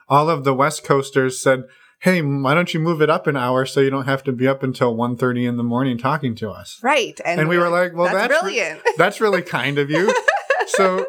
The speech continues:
Speaker 1: now it's at eight P M Pacific and at nine P M Eastern.
Speaker 2: Yes.
Speaker 1: Two different ones.
Speaker 2: Two different ones.
Speaker 1: So there's plenty of time to sign up. If you wanna join us tonight, check it out and see if it's a good fit.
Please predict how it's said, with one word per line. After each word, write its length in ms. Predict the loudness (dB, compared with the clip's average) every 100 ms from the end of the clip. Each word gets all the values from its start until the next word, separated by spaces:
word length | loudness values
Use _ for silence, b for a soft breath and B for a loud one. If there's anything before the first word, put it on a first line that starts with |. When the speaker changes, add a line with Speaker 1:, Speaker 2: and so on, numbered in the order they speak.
| -4
Speaker 1:
now 320 | 0 2 2
it's 160 | 0 0
at 120 | -2
eight 280 | 0 0 -2
P 200 | -2 0
M 180 | 0 -2
Pacific 720 | -2 0 0 2 -2 -2 -12 -2
and 320 | 0 2 -2 -6 -4
at 280 | -2 -2 -2
nine 420 | 0 0 0 -2
P 200 | -2 -2
M 180 | -2 -2
Eastern. 440 | -6 -8 -16 -16 _
Speaker 2:
Yes. 220 | -2 2 4
Speaker 1:
Two 100 | 4
different 320 | 2 0 -4
ones. 360 | -4 -6 -12 -12
Speaker 2:
Two 200 | -2 0
different 280 | 2 0 -2
ones. 220 | -2 2
Speaker 1:
So 80 | 2
there's 160 | 2
plenty 240 | 2 2 2
of 60 |
time 200 | 2 0
to 60 | 0
sign 300 | 0 0 2
up. 200 | 0 0
If 180 | -2 0
you 140 | 2 2
wanna 220 | 2 0
join 260 | 0 0
us 100 | -2
tonight, 480 | -2 -2 0 0 0
check 260 | -4 -4 -2
it 120 | 0
out 200 | 2 0
and 140 | -4
see 200 | -4 -2
if 140 | -2 0
it's 140 | -2
a 60 | 0
good 180 | 0 0
fit. 280 | 0 0